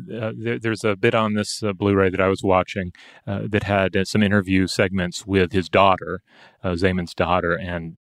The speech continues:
she mentioned, you know, his inspiration, uh, being these, uh, the, these various illustrated, uh, Jules Verne books that he would just, you know, pore over and would just be, uh, and totally enraptured by.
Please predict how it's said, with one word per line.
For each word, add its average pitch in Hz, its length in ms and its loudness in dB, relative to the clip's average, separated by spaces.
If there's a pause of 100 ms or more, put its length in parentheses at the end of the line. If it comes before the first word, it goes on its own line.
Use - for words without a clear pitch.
she - 200 -2
mentioned, 85 480 -2
you 82 80 -6
know, 82 100 -8
his 92 240 2
inspiration, 87 800 -2 (400)
uh, 87 260 -2
being 85 380 -2
these, 82 400 -6
uh, 92 340 -10
the, 98 160 -10
these 95 180 -6
various 85 460 -4
illustrated, 85 540 -4 (120)
uh, 98 140 -8
Jules 87 300 -4
Verne 80 300 -4
books 80 320 -4
that - 100 -8
he 90 80 -10
would 80 160 -12
just, - 200 -12
you 90 100 -12
know, - 140 -20
pore 87 400 -4
over 82 400 -4
and 85 140 -10
would 82 120 -10
just - 220 -12
be, 85 300 -8
uh, 90 140 -10
and 90 260 -14
totally 87 320 -2
enraptured 78 600 -6
by. 95 300 -10